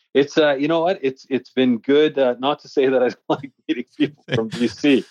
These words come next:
Speaker 2: Maybe we should, uh,
Speaker 1: I do,
Speaker 2: yeah, let's back
Speaker 1: but
Speaker 2: that up a bit. But it, it, it's, it's a
Speaker 1: No,
Speaker 2: little
Speaker 1: but
Speaker 2: bit
Speaker 1: it
Speaker 2: more, it's, it's, it's a little bit more exotic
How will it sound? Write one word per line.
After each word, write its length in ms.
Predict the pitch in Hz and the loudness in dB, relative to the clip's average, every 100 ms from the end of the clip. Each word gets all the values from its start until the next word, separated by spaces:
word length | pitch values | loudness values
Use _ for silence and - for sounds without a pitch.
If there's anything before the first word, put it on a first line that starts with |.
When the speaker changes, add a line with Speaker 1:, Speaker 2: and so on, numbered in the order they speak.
| _ 190 - | _ -20 -6
Speaker 2:
Maybe 160 | 143 147 | 0 2
we 80 | 135 | 2
should, 240 | 135 113 | 2 2
uh, 40 | 110 | 2
Speaker 1:
I 40 | |
do, 60 | 123 | 4
Speaker 2:
yeah, 240 | 107 104 | 4 2
let's 200 | 127 139 | 0 -2
back 240 | - 113 110 | 2 2 2
Speaker 1:
but 60 | |
Speaker 2:
that 160 | 113 117 | 2 0
up 120 | 123 | 0
a 60 | 117 | -2
bit. 260 | 98 98 - | -2 -4 -2
But 180 | 127 | -2
it, 180 | 127 147 | 0 0
it, 280 | 139 135 135 | 0 -2 -2
it's, 240 | 139 120 - | -2 -2 -2
it's 180 | 147 | 0
a 60 | 156 | 4
Speaker 1:
No, 80 | 151 | 4
Speaker 2:
little 180 | 175 170 | 4 2
Speaker 1:
but 80 | |
Speaker 2:
bit 160 | 156 151 | 2 2
Speaker 1:
it 20 | |
Speaker 2:
more, 460 | 143 143 143 139 139 | 2 2 2 0 -2
it's, 420 | 135 - - - - | -4 -6 -14 -18 -8
it's, 400 | 120 - - _ - | -6 -6 -18 _ -10
it's 140 | - | 0
a 60 | 135 | 2
little 200 | 147 151 | 4 2
bit 160 | 156 | 0
more 180 | 135 127 | 2 0
exotic 500 | 113 104 113 98 - | 0 0 0 0 -6